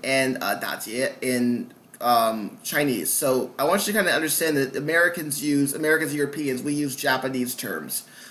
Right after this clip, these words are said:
uh, mainly because that's who taught us the game was the Japanese. So we ended, we didn't, we didn't have English for ko, so we just used their word. Um, if, had it been the other way around, we would have used Chinese words. The Chinese had been the first people to introduce it to us. So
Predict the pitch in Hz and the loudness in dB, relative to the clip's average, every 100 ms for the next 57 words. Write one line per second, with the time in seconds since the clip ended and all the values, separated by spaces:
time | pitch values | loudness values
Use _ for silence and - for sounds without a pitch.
0 | - _ 120 120 147 165 156 147 - 143 | -20 _ 2 4 4 4 2 0 2 2
1 | 135 135 135 147 127 143 135 131 - 127 | 4 4 4 0 -2 2 2 2 0 0
2 | 135 131 123 117 117 127 123 135 135 117 | 2 2 0 -4 -6 -2 -2 -2 -2 -4
3 | 113 127 131 135 135 120 147 143 143 147 | -4 -4 -2 -2 -2 -6 0 0 2 0
4 | 139 156 170 165 196 170 151 131 - - | -2 0 0 4 6 6 2 0 -2 -4
5 | 127 - 127 95 82 - 135 139 135 120 | -8 0 0 0 -2 -2 0 0 -2 0
6 | 147 123 139 143 127 87 80 - - - | -2 0 2 0 0 -4 -6 -10 -18 -18
7 | - _ 127 123 127 143 143 160 170 160 | -20 _ 0 4 4 0 2 2 2 2
8 | 160 156 151 143 143 170 156 139 135 135 | 2 4 4 4 4 4 4 4 2 0
9 | 127 151 147 165 - 123 107 104 127 143 | -2 -2 0 0 0 -2 -4 -6 -6 -2
10 | 147 143 135 127 120 135 127 135 127 120 | 0 0 -2 -4 -6 -4 -4 -4 -4 -6
11 | 98 127 127 123 - 123 80 73 - 123 | -8 -8 -8 -6 -6 -4 -4 -2 -2 0
12 | 113 107 | 0 -2